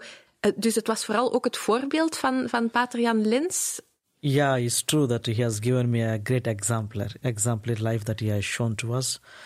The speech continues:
Speaker 2: In fact, not only to me, because of him, there are many people who have become Salesians.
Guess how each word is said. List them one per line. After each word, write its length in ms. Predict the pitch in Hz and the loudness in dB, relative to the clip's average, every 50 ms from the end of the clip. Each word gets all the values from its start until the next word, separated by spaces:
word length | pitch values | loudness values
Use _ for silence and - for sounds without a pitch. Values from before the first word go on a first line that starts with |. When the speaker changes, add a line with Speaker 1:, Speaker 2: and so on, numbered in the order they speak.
| - - - - - | -20 -20 -20 -10 -4
Speaker 2:
In 160 | - 143 123 | -2 0 0
fact, 440 | - - 156 151 147 151 - - - | 2 2 2 2 2 -2 -6 -6 -2
not 220 | 135 131 123 123 | 0 0 2 2
only 220 | 131 131 127 127 123 | 2 2 2 2 2
to 140 | 127 127 120 | 0 0 0
me, 260 | 127 135 147 160 165 - - _ _ | 2 0 0 -2 -4 -8 -16 _ _
because 440 | - 131 123 120 131 131 131 117 123 | -4 -2 -2 0 2 2 2 2 2
of 160 | 120 113 - | 0 -2 -2
him, 220 | - - 139 143 147 - - - | -4 -2 -2 -2 -2 -4 -4 -4
there 120 | 120 117 113 | -4 -2 -2
are 60 | 113 113 | 0 0
many 240 | 117 127 131 131 127 | 2 2 2 0 0
people 300 | 120 123 117 - - 123 | 0 -2 -4 -2 0 0
who 80 | 113 104 | 0 2
have 140 | 113 110 | 0 0
become 280 | 104 110 104 - 113 104 | 0 -2 -2 -2 -2 -2
Salesians. 760 | - - 110 107 110 101 - - 113 104 101 - - - - | -2 -2 -2 -2 -2 -2 -4 -4 -6 -6 -6 -8 -8 -10 -12